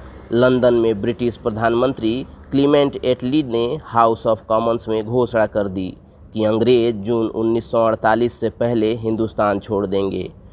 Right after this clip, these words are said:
और सत्ता जिम्मेदार हाथों में सौंप दी जाएगी। ये सुनते ही मेरा जिस्म आज़ादी की खुशबू से महक उठा।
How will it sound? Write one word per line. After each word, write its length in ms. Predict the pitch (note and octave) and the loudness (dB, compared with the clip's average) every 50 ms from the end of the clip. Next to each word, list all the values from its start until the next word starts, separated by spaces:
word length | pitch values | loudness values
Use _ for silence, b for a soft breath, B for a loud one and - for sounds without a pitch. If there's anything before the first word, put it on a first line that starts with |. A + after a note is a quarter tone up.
| B B - | B B -4
और 140 | - G#2 G#2 | -2 -2 -2
सत्ता 520 | G2+ - - C3 A2+ - - A2+ G#2+ A#2+ A#2+ | -2 0 0 0 0 0 0 2 2 2 2
जिम्मेदार 680 | G#2+ G2+ A#2 B2 A#2 A#2 A2+ A#2 G#2+ A#2 A#2 A2+ G#2+ | 0 -4 -4 -2 0 0 0 2 2 4 4 4 2
हाथों 380 | G2+ A2 G#2+ F#2+ - A#2 A2+ | 0 -2 -4 -4 -2 -2 -2
में 160 | A2 A2 A2+ B2 | -2 -2 -2 -4
सौंप 280 | - - G#2 F#2 E2+ - | -4 -4 -4 -4 -6 -8
दी 220 | - - - F#2+ | -12 -12 -10 -8
जाएगी। 540 | F#2+ F#2+ F#2+ F#2+ G2 F#2+ F#2+ G2 F#2+ F#2 - - B B B B B B B B | -6 -4 -2 -2 -4 -4 -4 -4 -6 -6 -8 -10 B B B B B B B B
ये 220 | G#2 A2+ A#2 A2+ A2 | 0 2 4 4 4
सुनते 400 | - - A#2 A2 G#2+ G2+ - A#2 | 2 0 -2 -2 -2 0 0 0
ही 220 | A2+ G#2+ G#2+ G#2+ | 0 0 0 0
मेरा 340 | G#2 G#2 G#2 G#2+ G#2+ G#2 G2+ | 0 0 0 0 2 0 0
जिस्म 460 | G2 G2+ A#2+ B2 A#2 G2+ - A#2 A2+ | 0 2 2 2 2 0 -2 -2 -2
आज़ादी 600 | - - G#2 A2 G2+ G#2+ A2+ A2+ A2+ G#2+ A2+ A2 | 0 0 0 0 2 2 2 2 2 2 0 -2
की 140 | G2 G#2+ G#2+ | -2 -4 -6
खुशबू 460 | G2 F#2 - A2 F#2 G2 F#2+ G2 G2+ | -6 -6 -8 -10 -10 -8 -8 -8 -8
से 240 | G2 - G#2+ A#2 B2 | -6 -6 -6 -4 -2
महक 400 | B2 A2 G#2 G#2 G#2 G2 - - | -2 -2 0 0 -2 -4 -4 -6
उठा। 360 | G2 F#2+ - G2+ G2 E2+ - | -8 -8 -6 -6 -6 -6 -6